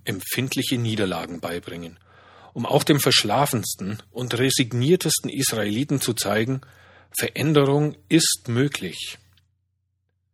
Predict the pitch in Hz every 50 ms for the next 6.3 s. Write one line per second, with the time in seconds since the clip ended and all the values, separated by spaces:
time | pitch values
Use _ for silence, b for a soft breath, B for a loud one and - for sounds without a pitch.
0 | _ _ _ _ _ _ _ _ _ _ _ _ - 120 117 120 127 127 135 170
1 | 185 185 - - - - - 120 139 - - - - 127 117 113 - 104 104 117
2 | 143 - - - 113 98 92 - - - - 117 - - 107 - - 147 160 151
3 | 120 113 110 - - - 104 101 117 117 - - b b b b b b b b
4 | b b b _ _ - 127 123 147 160 - - - - - _ - - 104 -
5 | - - - - 117 117 - - 131 110 110 110 110 110 - - - - 123 117
6 | 123 120 113 120 107 -